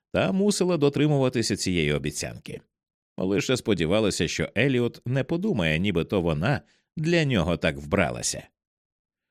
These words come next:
У Леві та Короні не було яблуку, де впасти, коли Саллі прибула туди рівно о шостій. То була імітація англійського пабу на Медісон-авеню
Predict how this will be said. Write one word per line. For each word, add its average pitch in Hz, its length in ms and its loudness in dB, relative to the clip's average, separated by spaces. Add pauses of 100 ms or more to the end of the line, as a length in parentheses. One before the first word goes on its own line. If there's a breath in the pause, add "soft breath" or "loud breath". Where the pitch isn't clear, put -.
(220)
У 104 140 4
Леві 208 280 6
та 165 120 2
Короні 156 520 4
не 135 100 4
було 123 300 4
яблуку, 101 560 2
де 87 100 2
впасти, - 680 -8 (380)
коли 123 220 4
Саллі 101 360 2
прибула 92 440 2
туди 90 260 2
рівно 80 300 0
о 78 80 0
шостій. - 600 -8 (460)
То 226 140 0
була 160 380 4
імітація 120 760 0
англійського 95 680 0
пабу 82 420 -2
на 87 200 0
Медісон-авеню 90 1040 -4